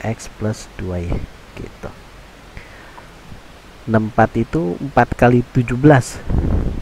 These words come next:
Ya, enam puluh delapan itu empat kali tujuh belas. Empatnya keluar jadi dua, akar tujuh belas ya tetap delapan X plus dua Y. Ini kita bagi dua semua ya,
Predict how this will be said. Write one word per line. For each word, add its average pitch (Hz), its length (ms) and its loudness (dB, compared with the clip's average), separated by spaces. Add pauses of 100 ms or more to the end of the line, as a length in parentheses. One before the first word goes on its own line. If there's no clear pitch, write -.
(1200)
Ya, 110 240 2 (640)
enam 107 160 -2
puluh 107 80 2
delapan 110 220 0 (100)
itu 147 160 0 (240)
empat 117 320 -2
kali 110 240 2
tujuh 110 240 -2
belas. 107 320 -2 (400)
Empatnya 113 480 -2 (120)
keluar 113 360 0 (240)
jadi 104 320 2
dua, 98 400 -2 (480)
akar 113 560 -2 (560)
tujuh 104 160 -4
belas 104 240 -2
ya 113 80 -4
tetap - 280 -6 (360)
delapan 95 360 -4
X - 360 -6
plus 104 400 -4
dua 95 280 -6
Y. 90 200 -6 (800)
Ini 143 320 0
kita - 240 2
bagi 107 320 2
dua 107 240 2
semua 123 320 -2
ya, 127 160 -2